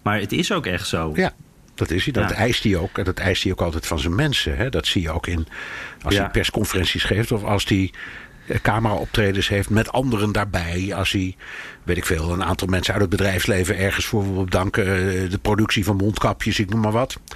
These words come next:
Speaker 2: Dan is hij altijd degene die de regie heeft. En al die mensen worden onmiddellijk in zijn nabijheid ook een beetje onderdanig.
Speaker 1: <laughs>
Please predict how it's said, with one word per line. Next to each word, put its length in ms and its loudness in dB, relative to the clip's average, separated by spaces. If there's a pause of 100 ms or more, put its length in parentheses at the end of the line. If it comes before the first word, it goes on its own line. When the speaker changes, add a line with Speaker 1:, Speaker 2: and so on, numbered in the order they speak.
(720)
Speaker 2:
Dan 200 2
is 200 2
hij 380 2
altijd 520 -2
degene 420 0
die 120 0
de 60 -4
regie 360 0
heeft. 160 2
En 100 -2
al 100 -2
die 100 2
mensen 220 0
worden 200 0
onmiddellijk 560 2
in 220 0
zijn 220 0
nabijheid 580 0
ook 120 -6
een 80 0
beetje 280 0
onderdanig. 920 -2 (260)
Speaker 1:
<laughs> 180 0